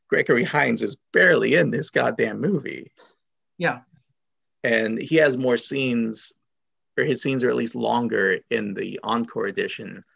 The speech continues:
Speaker 1: So
Speaker 2: Yeah.
Speaker 1: he feels like he is actually, like, the black lead of the film.
Speaker 2: Yeah.
Speaker 1: Siskel and Ebert,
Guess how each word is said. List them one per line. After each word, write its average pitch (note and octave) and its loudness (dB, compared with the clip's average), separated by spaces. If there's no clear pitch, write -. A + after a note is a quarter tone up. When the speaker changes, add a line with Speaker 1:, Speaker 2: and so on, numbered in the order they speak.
Speaker 1:
So - -4
Speaker 2:
Yeah. - -2
Speaker 1:
he A#2 -4
feels G#2+ -4
like A2+ -4
he G#2 -6
is G#2 -4
actually, G#2+ -4
like, G#2+ -4
the G2+ -6
black G#2 -4
lead G#2+ -6
of G2+ -6
the D2+ -8
film. G#2 -6
Speaker 2:
Yeah. F#2 -8
Speaker 1:
Siskel C#3+ 0
and C#3 0
Ebert, B2+ 0